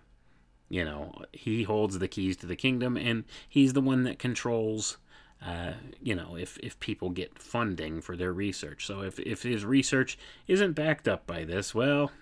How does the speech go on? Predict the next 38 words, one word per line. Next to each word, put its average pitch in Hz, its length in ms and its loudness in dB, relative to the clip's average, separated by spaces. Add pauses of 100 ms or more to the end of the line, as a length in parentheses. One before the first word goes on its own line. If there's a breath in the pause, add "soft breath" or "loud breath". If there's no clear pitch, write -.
(120 loud breath)
you 120 220 -2
know, 113 60 0
you 135 140 2
know, 92 220 -6 (760 loud breath)
then, 82 360 0
uh, 80 220 -4 (240)
y-, 101 220 -10
you 113 120 -2
don't 110 160 -2
get - 140 -6
your 127 140 -8
paycheck, - 640 -6
see? 92 300 -8 (220)
<laughs> - 140 -6
You 123 380 2
don't 113 180 2
get - 200 -6
published. - 560 -8 (380 loud breath)
You 120 140 0
get 117 160 2
blackballed. 104 720 -2 (720 soft breath)
Do 123 280 0
you 131 120 6
understand 123 480 4
how 120 120 0
this 110 240 -6
works? 113 280 -4
Don't, 135 260 2
don't 170 160 2
we 190 100 0
see 190 200 0
something 160 400 4
similar 110 460 -2
to - 120 -8
this 110 200 -2
going 101 340 -4
on 104 180 -4
today? - 520 -8